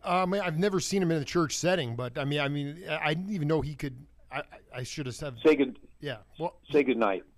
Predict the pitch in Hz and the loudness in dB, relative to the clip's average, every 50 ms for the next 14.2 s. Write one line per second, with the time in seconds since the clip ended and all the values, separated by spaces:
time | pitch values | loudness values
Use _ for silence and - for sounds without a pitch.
0 | - _ - - 123 - - 208 156 131 135 120 110 110 95 131 165 170 220 - | -20 _ -8 -6 -2 2 4 4 6 6 4 4 4 2 2 0 0 -2 -2 -2
1 | - - 190 - - - - - - - - - 226 294 349 392 - - 143 160 | 0 0 -2 -2 -6 -14 -12 -10 -10 -10 -6 2 6 8 8 8 6 4 2 4
2 | 165 165 175 165 151 139 147 147 151 151 139 117 101 131 135 127 - - 127 120 | 4 4 4 2 2 2 4 2 2 2 0 0 2 2 2 2 2 2 2 2
3 | 110 107 101 - - - - - _ - 135 123 113 107 104 - - _ - - | 2 2 0 -2 -8 -20 -20 -20 _ 0 4 4 4 4 2 -2 -8 _ -4 2
4 | 131 120 113 110 101 98 90 90 - - - - - 120 127 127 120 101 90 90 | 2 4 4 4 2 0 0 -4 -4 -8 -12 -6 0 4 4 4 4 2 -4 -6
5 | 87 - - 107 95 - - - 104 - 107 110 98 - - 123 113 - 147 139 | -2 2 4 4 4 4 0 -4 -2 0 0 0 2 4 4 4 6 6 6 4
6 | - - 127 107 117 113 104 - - - 104 98 101 101 95 90 - - 90 90 | 4 2 0 2 4 4 2 2 -2 -4 -2 2 4 4 4 2 0 -2 -4 -4
7 | - - 113 104 101 98 - 104 107 - - 101 - - 113 104 95 90 80 - | -2 2 2 2 2 2 0 -2 -2 -2 -2 -2 2 4 6 6 6 4 2 0
8 | 98 85 82 90 98 95 - - - - 98 85 - - - 85 87 87 85 - | 0 0 2 2 2 2 0 -4 -4 -4 -4 -4 -4 -2 0 2 4 4 2 2
9 | - - 90 82 - - 104 92 87 87 - - 95 85 - - 87 - - - | 0 0 -2 0 2 4 4 4 4 2 0 0 -2 -2 0 -2 -4 -4 -6 -14
10 | - - - - 101 98 101 - - 92 101 101 - - - - 107 101 - - | -20 -20 -6 0 2 2 2 2 2 2 4 4 2 2 0 0 0 0 0 -2
11 | 98 90 87 85 - - - 101 85 - - - - - - - - - 147 143 | -4 -4 -4 -4 -2 0 0 0 0 0 -6 -18 -18 -18 -18 -10 -2 0 0 4
12 | 147 160 151 139 131 - - - - 165 165 170 170 196 214 208 185 185 196 190 | 6 6 6 6 4 0 -8 -4 0 2 2 4 4 4 4 4 6 6 6 6
13 | 180 175 - 190 170 175 - - 160 147 139 123 - 110 - 123 120 135 139 139 | 6 4 4 2 2 2 2 2 2 2 2 0 -2 -4 -4 0 2 4 4 4
14 | 139 127 123 117 | 4 2 0 0